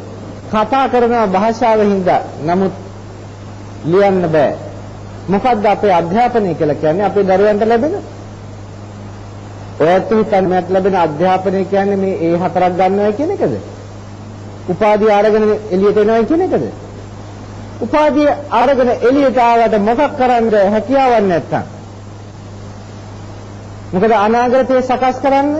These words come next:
රැකියාවක් කරන්න තියෙන එකම සුදුසුකම උපාධියද? නෑ. ලංකාව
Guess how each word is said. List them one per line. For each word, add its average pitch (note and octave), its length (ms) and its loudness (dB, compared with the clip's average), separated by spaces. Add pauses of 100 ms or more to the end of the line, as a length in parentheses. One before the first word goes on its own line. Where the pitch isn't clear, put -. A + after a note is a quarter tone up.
(360)
රැකියාවක් C4 680 2
කරන්න C4 360 2
තියෙන B3 280 2
එකම G#3 360 2
සුදුසුකම B3 540 0
උපාධියද? G#3 640 2 (1500)
නෑ. G#3+ 280 0 (800)
ලංකාව G3 560 2